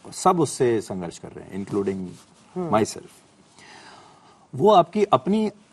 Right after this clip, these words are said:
Speaker 1: अपने अनुभवों पर आधारित कहानी थी, you feel for this, uh, this, this problem, या आपको
Speaker 2: हम्म।
Speaker 1: लगा कि ये कोई भी कहानी लेके आपने कर, कर दिया ऐसे उसको?
Speaker 2: डबल एक्सएल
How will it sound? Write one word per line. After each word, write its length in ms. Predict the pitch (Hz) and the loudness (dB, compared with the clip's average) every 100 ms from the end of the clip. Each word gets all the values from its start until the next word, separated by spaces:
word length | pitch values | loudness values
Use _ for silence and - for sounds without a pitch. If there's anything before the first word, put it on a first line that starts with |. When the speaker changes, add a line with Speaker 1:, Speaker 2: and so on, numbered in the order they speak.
| _ _ _ _ - | _ _ _ _ -2
Speaker 1:
अपने 240 | 131 185 | -2 2
अनुभवों 480 | 185 170 139 156 175 | 2 2 2 2 2
पर 180 | 170 180 | 2 4
आधारित 380 | 156 143 160 160 | 4 4 0 0
कहानी 340 | 143 147 160 | -2 0 -2
थी, 460 | 156 180 185 196 113 | -2 -2 -4 -2 -2
you 120 | 104 | -2
feel 400 | - 165 185 175 | 2 2 4 2
for 100 | 165 | 0
this, 480 | 156 160 - - 151 | 0 -6 -6 -8 -2
uh, 220 | 139 120 | 0 0
this, 220 | 135 - | -2 -2
this 260 | 120 131 135 | -2 -2 -2
problem, 400 | 127 156 175 160 | -2 -2 -2 0
या 140 | 147 | 2
आपको 180 | 151 190 | 2 2
Speaker 2:
हम्म। 140 | 160 | 0
Speaker 1:
लगा 160 | 143 147 | 0 -2
कि 220 | 151 143 - - | -2 -4 -6 -10
ये 180 | 131 - - | -8 -10 -2
कोई 120 | 165 170 | 4 6
भी 100 | 175 | 6
कहानी 280 | 123 117 | 2 0
लेके 220 | 110 104 107 | 0 0 -2
आपने 260 | 95 98 | -4 -8
कर, 120 | 95 | -8
कर 260 | 92 - 85 | -10 -8 -10
दिया 260 | 80 80 - | -8 -12 -14
ऐसे 180 | - | -18
उसको? 240 | - - - _ _ _ _ 170 | -20 -20 -20 _ _ _ _ -12
Speaker 2:
डबल 440 | 151 190 220 302 | -2 0 2 0
एक्सएल 540 | 302 - 302 330 339 | -2 -4 0 2 2